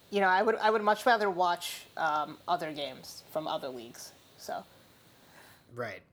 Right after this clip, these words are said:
Speaker 2: and I think I, I, I think something, a goal at least, is we, we never really did consistent Champions League episodes, but I just love watching the Champions League. There's so many good games on. Um,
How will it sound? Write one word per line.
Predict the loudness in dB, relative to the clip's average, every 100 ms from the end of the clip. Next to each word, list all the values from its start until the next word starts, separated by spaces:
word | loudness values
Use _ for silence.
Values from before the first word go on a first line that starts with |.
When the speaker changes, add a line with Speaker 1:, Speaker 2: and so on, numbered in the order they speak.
| 0
Speaker 2:
and | 0 2
I | 0 0
think | 0 -2 -8 -16 -6
I, | -4
I, | -2 -4 -4
I | -2
think | -2 -2
something, | 0 -2 -2 -4
a |
goal | -4 -2 0 0
at | -2
least, | -8 -10 -8 -8 -10 _ _ _ _ -14
is | -8
we, | -4 -2
we | 0 0
never | 2 0 2 2 2
really | 0 0 0 0 -4 -10 -14 -6
did | -4
consistent | -4 -6 -4 -4 -4 -6
Champions | -10 -4 -4 -2
League | -2
episodes, | -2 -4 -4 -2 -4
but | -6 -4 -4 0
I | 2 2 0 -4
just | -8 -8
love | -4 -4 -2
watching | -2 -2 -4
the | -6
Champions | -4 -6 -4 -6 -4
League. | -6 -6
There's | -10
so | -6 -6
many | -6 -8
good | -10 -12
games | -10 -10 -8
on. | -8 -8 -12 _ _ _ _ -8
Um, | -6 -6 -6 -10